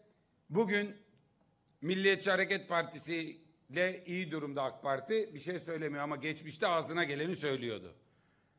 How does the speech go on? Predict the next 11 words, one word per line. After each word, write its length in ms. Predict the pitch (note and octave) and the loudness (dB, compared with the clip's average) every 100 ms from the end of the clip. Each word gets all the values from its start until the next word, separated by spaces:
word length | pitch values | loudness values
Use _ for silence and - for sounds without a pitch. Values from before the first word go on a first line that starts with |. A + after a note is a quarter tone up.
| _ _ | _ _
Çözüm 360 | - F#3+ F#3+ G3+ | -2 0 0 -2
sürecinde 580 | D#3 F#3+ E3 F#3 F#3+ F3 | -2 -2 -2 -2 -4 -2
çözüm 300 | F3+ E3 F#3 | -4 -2 -4
sürecini 500 | E3+ D#3+ C3+ D3 C#3+ | -2 -2 -2 -2 0
övüyordu. 720 | C3+ B2+ B2+ A#2 E3+ F#3+ - - _ - | 0 0 -2 0 -2 -4 -8 -20 _ 2
Abdullah 500 | D#3 D#3 F3+ F3+ F3+ | 2 2 2 4 4
Öcalan'ı 540 | F3+ F3 D#3+ C3+ B2+ | 4 2 0 -2 -4
övüyordu. 640 | A#2 G#2+ A2+ A#2+ G3 G#3+ - - _ _ _ _ - | -8 -8 -8 -2 0 -2 -6 -20 _ _ _ _ 0
Çözüm 360 | G#3 G3+ A3 | 4 4 2
süreci 400 | F#3 G3 F#3+ E3+ | 0 2 2 0
bitince 680 | E3+ F3+ F#3 E3 F3+ E3 | -4 -4 -2 2 2 2